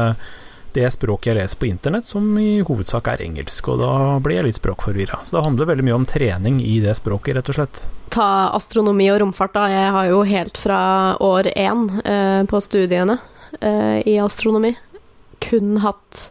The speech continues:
Speaker 2: engelskspråklig pensum, med kanskje ett eller to unntak de aller første semestrene. Så det,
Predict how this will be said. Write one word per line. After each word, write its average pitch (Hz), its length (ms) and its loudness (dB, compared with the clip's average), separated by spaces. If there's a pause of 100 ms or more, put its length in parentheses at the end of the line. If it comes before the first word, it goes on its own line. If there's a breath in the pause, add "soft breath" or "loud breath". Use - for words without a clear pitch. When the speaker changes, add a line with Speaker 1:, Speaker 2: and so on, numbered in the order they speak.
(220)
Speaker 2:
engelskspråklig 190 800 -2
pensum, 202 380 -2 (920 loud breath)
med 208 360 0
kanskje 202 300 -2
ett - 260 -8
eller 214 160 2
to 220 160 2
unntak 196 360 0
de 208 120 2
aller 190 160 2
første 196 320 -2 (680)
semestrene. 190 640 -2 (680 loud breath)
Så 214 240 0 (480)
det, 190 160 2